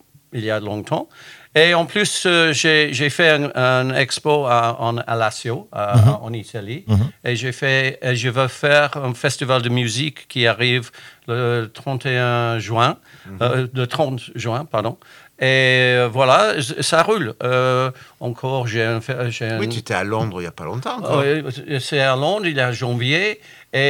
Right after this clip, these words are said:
Speaker 1: euh, je, je vais être avec Saatchi and Saatchi Gallery à septembre.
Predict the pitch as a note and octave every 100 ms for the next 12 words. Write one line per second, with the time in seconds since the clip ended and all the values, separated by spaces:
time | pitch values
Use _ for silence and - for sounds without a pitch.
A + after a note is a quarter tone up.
0 | C#3 C3+ C3+ B2+ D3+ C#3 C3+ A#2 B2+ D3
1 | C3+ C#3 - C3+ B2+ B2 B2+ A#2+ - C#3
2 | B2+ - A#2+ A#2 C3+ A#2+ - G#2+ A#2 A#2+
3 | B2 C3 D3+ - - - A2+ - A#2+ -
4 | C3+ D#3 A3